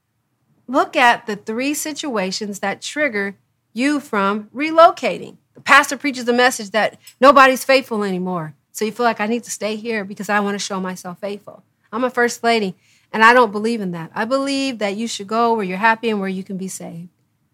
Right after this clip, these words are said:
And where God, and if God calls you to a place, I believe that's where you should be." But in most cases, I believe that God allows you to pick. You know, like, if I have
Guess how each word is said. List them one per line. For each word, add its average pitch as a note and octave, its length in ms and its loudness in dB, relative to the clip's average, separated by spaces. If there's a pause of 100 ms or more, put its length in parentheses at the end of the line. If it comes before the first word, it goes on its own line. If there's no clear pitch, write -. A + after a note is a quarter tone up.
(460)
And G#3+ 120 -4
where F#3+ 120 -2
God, F#3 340 2
and F#3+ 140 -4
if F#3+ 100 -8
God F#3 240 0
calls A#3+ 280 2
you B3 80 -8
to B3 140 -4
a A#3+ 40 -4
place, A#3 400 -6
I F#3 80 -10
believe F3+ 300 -8
that's F3+ 220 -10
where F#3 100 -10
you F#3+ 60 -8
should G3+ 200 -12
be." A3+ 240 -6 (320)
But A3 80 -2
in A3 80 0
most B3+ 240 2
cases, A#3 560 -4 (100)
I G#3 100 -2
believe B3+ 300 -6
that G#3+ 160 -6
God G3 220 0
allows G#3 320 -2
you A#3 100 -6
to A3+ 80 -8
pick. C#4+ 380 -6 (640)
You G3 100 -8
know, G#3+ 400 -4
like, G3 280 -6 (140)
if F#3 160 -12
I F3+ 140 -4
have A3 340 0